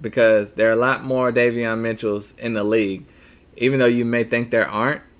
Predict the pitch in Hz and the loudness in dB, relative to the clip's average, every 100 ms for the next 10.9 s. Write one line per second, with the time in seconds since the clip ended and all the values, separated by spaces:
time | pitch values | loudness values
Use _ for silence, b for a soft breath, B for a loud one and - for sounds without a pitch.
0 | - 110 104 101 - - _ _ _ _ | -16 -10 -8 -10 -12 -18 _ _ _ _
1 | _ _ - - _ _ _ _ 127 143 | _ _ -16 -16 _ _ _ _ -4 2
2 | 147 147 135 135 127 127 113 110 104 120 | 6 6 4 0 0 -4 -4 -6 0 0
3 | 117 98 101 95 92 95 - 110 101 - | 0 -4 -2 -4 -6 -6 -2 0 0 -4
4 | 92 95 95 87 - - 101 98 107 98 | -6 -6 -6 -14 -12 -6 -4 -2 -2 -2
5 | B B B B B 101 95 92 - _ | B B B B B -12 -10 -12 -18 _
6 | - - 120 113 101 95 117 127 143 131 | -20 -6 -2 -2 -4 2 2 2 0 2
7 | 127 123 113 110 - 123 90 - - 95 | 2 0 -2 -6 -2 -2 -2 -6 -6 -2
8 | 113 127 127 127 120 110 113 101 101 110 | -2 -2 -4 -4 -6 -6 -4 -4 -2 0
9 | 117 120 117 113 110 113 98 - 104 98 | 2 0 -2 -2 2 0 0 -8 -8 -2
10 | 101 98 98 98 - 107 101 95 | 0 0 -2 -6 -4 -2 -2 -4